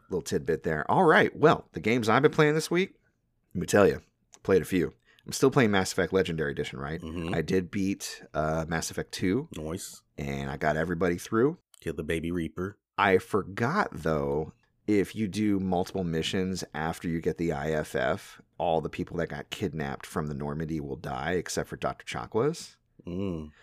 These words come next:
Speaker 1: But I was doing a renegade route, so it actually fit my character. Doctor Chakwas is like, "Why didn't you come sooner?" And then <laughs> Shepard was like,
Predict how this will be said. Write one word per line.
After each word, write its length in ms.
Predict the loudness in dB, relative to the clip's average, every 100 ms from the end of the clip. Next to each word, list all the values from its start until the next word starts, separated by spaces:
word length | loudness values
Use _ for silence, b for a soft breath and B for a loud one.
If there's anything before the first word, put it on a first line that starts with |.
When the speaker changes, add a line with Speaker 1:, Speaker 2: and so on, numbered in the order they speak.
| b 0
Speaker 1:
But 100 | 6
I 20 |
was 160 | 8 8
doing 180 | 6 4
a 60 |
renegade 480 | 4 4 4 4 4
route, 340 | 2 2 0 -6
so 240 | 0 4 6
it 60 |
actually 420 | 6 4 0 -2 -2
fit 300 | -2 4 4
my 140 | 4 -4
character. 500 | 0 2 4 4 4
Doctor 260 | 2 -2 -4
Chakwas 400 | -4 -4 -6 -4
is 80 | -2
like, 140 | -2
"Why 120 | 2
didn't 220 | 6 6
you 80 | 4
come 240 | 2 0 0
sooner?" 520 | 2 2 4 0 -2 B B B B 2
And 140 | 4
then 380 | 4 4 4 4
<laughs> 0 |
Shepard 360 | 2 4 6
was 140 | 4 6
like, 240 | 6 4